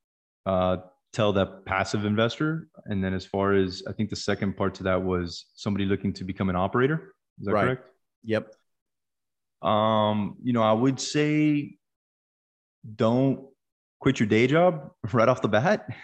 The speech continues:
Speaker 2: Sure.
Speaker 1: Um, it, it takes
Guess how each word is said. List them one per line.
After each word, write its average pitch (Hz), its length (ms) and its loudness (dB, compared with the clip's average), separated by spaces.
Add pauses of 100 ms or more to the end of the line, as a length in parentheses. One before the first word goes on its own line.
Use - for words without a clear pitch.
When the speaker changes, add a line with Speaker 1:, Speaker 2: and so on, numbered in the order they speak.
(200)
Speaker 2:
Sure. 104 240 0 (580)
Speaker 1:
Um, 101 760 0 (340)
it, 101 220 -2
it 107 220 -2
takes - 600 0